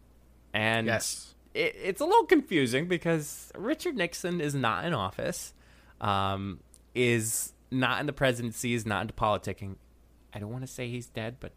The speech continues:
Speaker 1: he is.
Speaker 2: Uh, yes.
Speaker 1: God,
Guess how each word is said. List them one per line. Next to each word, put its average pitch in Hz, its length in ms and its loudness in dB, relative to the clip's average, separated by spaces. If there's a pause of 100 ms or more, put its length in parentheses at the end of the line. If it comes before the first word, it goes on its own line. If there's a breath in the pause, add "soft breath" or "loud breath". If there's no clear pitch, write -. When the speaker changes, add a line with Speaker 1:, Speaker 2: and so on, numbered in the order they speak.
(100)
Speaker 1:
he 123 280 -14 (180)
is. 147 400 -8 (340)
Speaker 2:
Uh, 95 420 4 (840)
yes. 117 920 0 (580)
Speaker 1:
God, - 100 -20